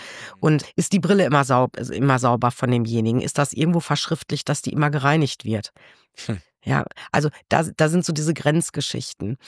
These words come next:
Speaker 1: Ähm, klar, man könnte dann da auch schreiben, "Nein, derjenige möchte aber nicht, dass die Brille gereinigt wird", aber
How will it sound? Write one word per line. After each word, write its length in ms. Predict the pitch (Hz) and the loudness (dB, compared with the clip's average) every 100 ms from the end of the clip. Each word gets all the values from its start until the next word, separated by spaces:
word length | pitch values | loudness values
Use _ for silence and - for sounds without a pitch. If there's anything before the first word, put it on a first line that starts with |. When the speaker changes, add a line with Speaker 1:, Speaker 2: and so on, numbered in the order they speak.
| - - | -20 -12
Speaker 1:
Ähm, 220 | - 139 131 | -4 -2 0
klar, 240 | 180 160 | 2 2
man 140 | 143 | 2
könnte 280 | 135 156 160 | 0 0 0
dann 160 | 139 135 | 0 2
da 120 | 135 | 2
auch 100 | 107 | 0
schreiben, 300 | - 143 139 | 0 0 2
"Nein, 200 | 131 160 | 2 2
derjenige 340 | 156 143 139 | 2 2 2
möchte 300 | 127 135 - | 2 0 0
aber 120 | 151 175 | 0 0
nicht, 160 | - | 0
dass 100 | 175 | -6
die 100 | - | -6
Brille 280 | 165 190 190 | -2 0 2
gereinigt 540 | 175 156 160 175 - | 2 2 2 0 -4
wird", 280 | - 185 - | 0 0 0
aber 200 | 139 147 | 2 2